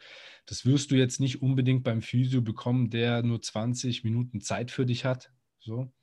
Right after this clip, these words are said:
Das wirst du dort wahrscheinlich nicht bekommen. Also kann ich nur jedem empfehlen, auch ein bisschen Geld zu investieren. Ich persönlich kann von mir berichten, dass ich mit, ja,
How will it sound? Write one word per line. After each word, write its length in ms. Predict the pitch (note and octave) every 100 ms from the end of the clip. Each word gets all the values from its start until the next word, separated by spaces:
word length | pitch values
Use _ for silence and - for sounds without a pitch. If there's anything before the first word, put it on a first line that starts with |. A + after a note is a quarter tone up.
| _ _ _ _ _
Das 160 | - -
wirst 200 | A2 -
du 40 |
dort 240 | G#2+ A2 A2+
wahrscheinlich 480 | G#2 A2 A2 G#2+
nicht 160 | A#2+ -
bekommen. 400 | G#2+ - A2+ A#2+
Also 220 | G#2+ G2+
kann 180 | G2+ A2+
ich 140 | G#2+
nur 100 | A2+
jedem 240 | G#2+ A#2 A2+
empfehlen, 340 | G#2 - A#2
auch 160 | G#2+ -
ein 80 | G#2+
bisschen 280 | G2 G2+
Geld 200 | G2+ C3+
zu 100 | C#3+
investieren. 720 | C#3 C3 B2+ - B2+ C3+ B2+ - - - _ -
Ich 140 | A#2+
persönlich 500 | C3+ B2 C3 C3+ B2
kann 160 | A#2+ G#2+
von 160 | A2
mir 200 | A#2 B2+
berichten, 440 | B2 A#2 B2 - A2
dass 160 | G#2+
ich 320 | - B2 - A#2
mit, 500 | A#2+ A#2+ - - - _ _ _ _ _ _ _ _ _ _ _ _ _ -
ja, 420 | F2 G#2 G#2+